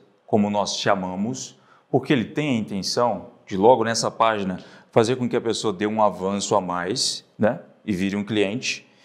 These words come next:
de um produto digital. Você observou se eu falei exatamente o que, que ela vai ter em mãos ou sobre o que eu faço? Não, eu não falei sobre isso. Ok? Por quê? Porque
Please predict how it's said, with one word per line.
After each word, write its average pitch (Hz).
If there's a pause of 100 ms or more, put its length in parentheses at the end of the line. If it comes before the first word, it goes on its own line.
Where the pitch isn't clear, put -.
(240)
de 147
um 156
produto 123
digital. 101 (640)
Você -
observou 175
se 170
eu 160
falei 170
exatamente 147
o 113
que, -
que 147
ela 135
vai 113
ter 123
em 107
mãos 107
ou 120
sobre 110
o -
que -
eu 101
faço? - (920)
Não, 107 (120)
eu 113
não 107
falei 101
sobre 98
isso. - (680)
Ok? 135 (720)
Por 208
quê? 120 (800)
Porque 165